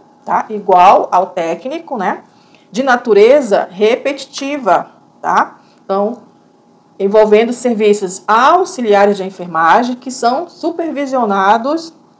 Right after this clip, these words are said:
e também participa, é, de execução de cuidados simples, principalmente em processo de tra-, pacientes, né, em processo de tratamento, cabendo-lhe observar, reconhecer, descrever sinais e sintomas,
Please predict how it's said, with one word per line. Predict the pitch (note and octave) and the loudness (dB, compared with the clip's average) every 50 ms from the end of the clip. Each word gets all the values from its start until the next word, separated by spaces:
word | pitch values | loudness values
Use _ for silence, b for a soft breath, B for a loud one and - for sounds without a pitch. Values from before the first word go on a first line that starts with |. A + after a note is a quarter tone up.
| _ _ _ _ _ _ - | _ _ _ _ _ _ -12
e | A#3+ B3+ - | -8 -8 -6
também | - E4 D#4+ D4+ A#3 A3+ A3 A#3 B3+ D4 D#4 - _ _ _ _ _ _ _ _ _ _ - | -4 -4 -4 0 0 0 0 0 -2 -6 -10 -14 _ _ _ _ _ _ _ _ _ _ 0
participa, | A#3+ B3 D#4 F4 - E4+ E4 - - C4+ C4+ C#4+ D#4+ D#4+ - G#3+ F#3 E3+ - - - _ _ _ _ _ _ _ _ _ | 2 2 2 2 -2 -8 -10 -10 -8 -6 -6 -6 -4 -2 -2 -2 -2 -2 -4 -10 -20 _ _ _ _ _ _ _ _ _
é, | - F3+ F#3 F#3 F3+ F3+ F3+ F3+ | -6 -4 -4 -2 -2 0 0 -2
de | F3+ F3+ G3+ A#3+ | -2 0 2 2
execução | C4 B3+ B3 C4+ C4 C4 A#3+ - - - A#3 C4+ | 2 4 2 -2 -2 -2 -6 -10 -6 -4 -4 -4
de | B3 B3+ | -4 -6
cuidados | B3+ - B3 G#3 G#3 G#3 A#3 B3 D4 E4+ - | -8 -8 -4 0 2 2 2 0 -2 -4 -8
simples, | - - D4 D#4+ D#4+ - - F#3 E3+ - - - - _ _ _ _ _ _ _ | -8 -10 -10 -12 -12 -10 -8 -8 -8 -8 -10 -14 -18 _ _ _ _ _ _ _
principalmente | - B3 D4+ - - C4+ - B3 A3+ G#3 G#3 G#3+ B3+ B3 B3+ | -8 -8 -8 -8 -8 -8 -4 -4 -2 -2 -2 -4 -4 -6 -8
em | A#3 | -8
processo | - G3+ G#3 G#3 - G#3 A3 - A#3 | -4 -4 -4 -2 0 0 0 0 -2
de | F#3+ G3 | -6 -8
tra-, | G3 F#3+ F3 E3+ | -4 -4 -4 -4
pacientes, | - - - G#3+ A3 - - G3 G3 B3 D#4+ - A3 | -4 -6 -6 -6 -6 -6 -6 -6 -6 -6 -6 -6 -6
né, | G#3+ G3 G3 | -6 -6 -6
em | |
processo | G3+ - G3 G3 - - G3+ F#3+ | -6 -8 -10 -8 -8 -8 -10 -10
de | F3 F3+ | -12 -10
tratamento, | - F3+ F3+ F3+ A3+ A#3 A#3 G#3 G3 A3 A#3 A3+ B3+ | -6 -4 -4 -4 -4 -6 -4 -4 -4 -4 -6 -8 -10
cabendo-lhe | - - - - - B3 C4 C4+ A3 A3 F#3+ F#3 F3 E3+ - B B B B B B B | -6 -4 -4 -2 0 -2 -2 -2 -2 -2 -2 -2 -4 -8 -10 B B B B B B B
observar, | A3 A#3 G3+ G3+ G#3+ G#3 - A#3 B3+ A#3 F#3+ G3 G3 G3+ G3+ G3+ G#3 | 0 0 0 0 -4 -2 -2 -4 -2 0 0 0 2 2 2 2 2
reconhecer, | G#3 G3+ G3+ G#3 G#3 G#3 - F3 F3 F3 F3+ G#3+ - - - G3+ G3 G3 G3+ G3 | 0 0 0 0 0 -2 -6 -10 -8 -6 -6 -6 -6 -6 -2 0 2 2 2 0
descrever | E3 D#3+ F#3 G#3 G#3 - - G#3+ G3 F#3+ F3+ F#3 F3+ | -2 -2 -2 -2 -2 -4 -4 -4 -4 -4 -2 -4 -6
sinais | F3+ F3+ F#3 F3 E3+ E3 E3+ | -6 -6 -8 -8 -8 -8 -8
e | - | -10
sintomas, | - A#3+ A#3+ - - G3 G3 G3 G3+ G3 F#3+ G3 F#3+ F#3+ F#3+ - | -12 -12 -10 -6 -4 0 2 2 2 2 0 -2 -6 -6 -8 -12